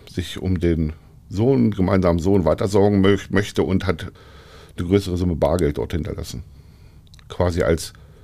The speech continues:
Vorschussunterhalt. Der Frau kam das auch so ein bisschen komisch vor. Sie hat dann nochmal versucht,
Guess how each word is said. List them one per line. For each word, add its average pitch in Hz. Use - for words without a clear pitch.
Vorschussunterhalt. 92
Der -
Frau 90
kam 101
das 92
auch 110
so 120
ein 110
bisschen 110
komisch 143
vor. 156
Sie 90
hat 85
dann 92
nochmal 85
versucht, 95